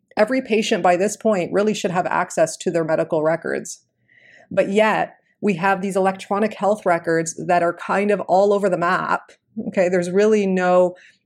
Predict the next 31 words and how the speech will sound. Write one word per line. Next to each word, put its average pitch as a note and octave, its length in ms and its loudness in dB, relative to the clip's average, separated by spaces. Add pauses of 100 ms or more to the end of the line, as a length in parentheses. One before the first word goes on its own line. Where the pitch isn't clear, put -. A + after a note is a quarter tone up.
cohesiveness F3+ 920 0
to E3+ 160 -2
them. D3+ 300 -2
There's F#3 160 0
really G3+ 200 0
no F#3 160 2
chron-, F3+ 280 -2 (120)
chronological F3+ 880 0
order A#3+ 300 4
to - 260 -4
them. D3+ 320 -2
So F#3+ 160 0
to F3+ 140 -6
even F#3 360 0
look A#3+ 300 -2
at E3 220 -4
the D#3+ 80 -8
chart D#3 500 -4 (320)
is F#3 160 0
overwhelming, E3 880 0 (380)
right? E3+ 400 0
So G#3+ 120 0
how F#3+ 220 2
is G3+ 100 0
a G3 80 0
patient G3 420 -2
gonna F3 160 0
navigate D#3+ 500 -2
that D3+ 180 0
as D3+ 140 -6
well F3 560 -2